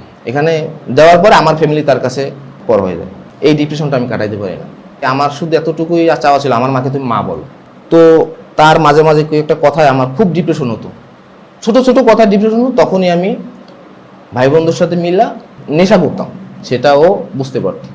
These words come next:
তার সাথে এটা নিয়ে গ্যাঞ্জাম লাগতো। তখন আমি একটাই বলতাম, "তুমি আমার ফ্যামিলিকে একটু দেখো, আমি তোমার সব কথা মেনে নেব।" "হ্যাঁ, দেখবো।" "তাহলে তুমি মানবা?" "হ্যাঁ, আমি ভালো হয়ে গেছি।" সেও ভালো, আমিও ভালো।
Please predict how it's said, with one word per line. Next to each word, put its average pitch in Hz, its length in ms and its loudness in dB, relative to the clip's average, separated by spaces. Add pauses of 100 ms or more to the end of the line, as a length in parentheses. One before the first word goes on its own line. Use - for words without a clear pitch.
(220)
তার 156 80 4
সাথে 165 220 2
এটা 156 140 2
নিয়ে 160 160 0
গ্যাঞ্জাম 127 300 0
লাগতো। - 280 -6 (280)
তখন 180 220 2
আমি 208 180 4
একটাই 196 220 2
বলতাম, 131 320 2
"তুমি 160 180 -2
আমার 160 160 0
ফ্যামিলিকে 156 400 -4
একটু 185 220 -6
দেখো, 185 500 2
আমি 180 200 0
তোমার 190 260 0
সব 170 300 0
কথা 156 180 -2
মেনে 123 180 -4
নেব।" 101 160 -10 (520)
"হ্যাঁ, 226 120 6
দেখবো।" 180 340 4 (720)
"তাহলে 165 160 2
তুমি 196 140 4
মানবা?" 214 240 4
"হ্যাঁ, 185 160 4
আমি 156 100 0
ভালো 135 160 0
হয়ে 127 120 0
গেছি।" - 200 -6 (200)
সেও 190 220 2
ভালো, 214 200 6
আমিও 175 300 4
ভালো। 104 200 -2